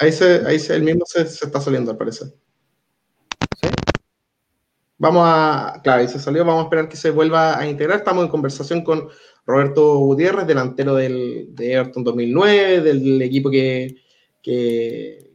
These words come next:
Speaker 1: que llegó a semifinales. Le estamos preguntando por ese partido con la U. Yo no sé si te acordáis, Pablo, lo, lo que significó ese partido con, con la U en un Sausalito donde...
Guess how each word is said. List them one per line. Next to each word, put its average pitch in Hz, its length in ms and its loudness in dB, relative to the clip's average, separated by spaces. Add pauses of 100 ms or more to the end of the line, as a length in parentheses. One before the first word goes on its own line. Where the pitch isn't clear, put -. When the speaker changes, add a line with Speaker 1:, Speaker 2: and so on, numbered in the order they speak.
Speaker 1:
que 127 140 -6
llegó 131 180 2
a 233 60 4
semifinales. 208 640 4
Le 160 60 4
estamos 180 260 4
preguntando 175 360 4
por 165 140 4
ese 170 160 -4
partido 165 320 2
con 156 140 2
la 143 80 4
U. 180 200 6
Yo 170 100 2
no 160 80 2
sé 151 120 -8
si 147 60 -4
te 156 60 4
acordáis, 147 360 0
Pablo, 165 260 2
lo, 147 340 2
lo 123 140 -2
que 123 80 -4
significó 117 480 -6
ese 160 160 -4
partido 175 340 2
con, 165 340 -2 (240)
con 143 160 2
la 131 100 4
U 180 100 6
en 185 60 4
un 175 80 2
Sausalito 170 520 0
donde... 160 500 2